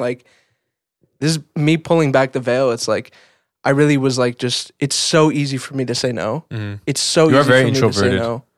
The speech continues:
Speaker 1: It's so easy for me to just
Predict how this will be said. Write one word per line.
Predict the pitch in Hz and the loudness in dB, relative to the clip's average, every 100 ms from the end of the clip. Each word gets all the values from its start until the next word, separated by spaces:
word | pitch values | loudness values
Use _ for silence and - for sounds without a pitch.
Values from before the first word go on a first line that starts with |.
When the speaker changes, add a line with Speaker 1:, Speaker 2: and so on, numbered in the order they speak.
| _ | _
Speaker 1:
It's | - 139 | -8 -2
so | 175 151 | 0 2
easy | 147 151 | 0 -2
for | 151 | -6
me | 143 139 - _ _ _ - | -6 -8 -14 _ _ _ -6
to | 139 131 123 113 | -2 -2 -2 -4
just | 107 123 120 - - - | -2 0 0 -4 -8 -14